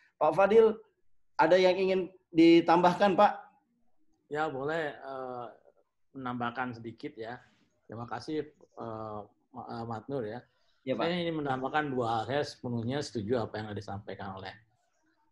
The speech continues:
Speaker 2: Pak Erani ya. Eh, dan saya kira persoalan sekarang itu bukan lagi kita membicarakan tentang,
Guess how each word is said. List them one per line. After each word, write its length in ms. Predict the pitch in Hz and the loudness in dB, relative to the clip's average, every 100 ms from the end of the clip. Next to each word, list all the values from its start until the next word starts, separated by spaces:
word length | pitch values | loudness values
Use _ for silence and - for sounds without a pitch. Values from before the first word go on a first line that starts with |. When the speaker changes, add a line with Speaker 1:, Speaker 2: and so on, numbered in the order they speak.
| - | -6
Speaker 2:
Pak 80 | 110 | -4
Erani 720 | 113 104 101 104 120 127 98 | -4 -4 -4 -6 -6 -6 -6
ya. 160 | 117 143 _ _ - | -8 -12 _ _ -16
Eh, 320 | - 104 104 101 | -10 -8 -8 -8
dan 320 | 101 98 104 | -8 -8 -8
saya 160 | - 98 | -10 -6
kira 240 | 113 139 | -4 -2
persoalan 480 | 113 107 98 110 107 | -4 -4 -4 -4 -8
sekarang 400 | - 104 107 104 | -8 -6 -4 -6
itu 480 | 104 147 151 156 - _ _ _ _ _ _ - | -2 2 4 2 -6 _ _ _ _ _ _ -8
bukan 720 | 113 - 107 110 110 110 107 | -8 -4 -4 -2 -4 -6 -4
lagi 400 | 104 104 110 123 | -4 -2 0 0
kita 400 | 123 113 117 117 | -2 -2 0 0
membicarakan 880 | 110 110 104 107 104 101 104 107 107 | 0 -2 -2 0 0 0 -2 -4 -2
tentang, 640 | 104 101 104 104 101 104 | -2 -2 0 0 0 -2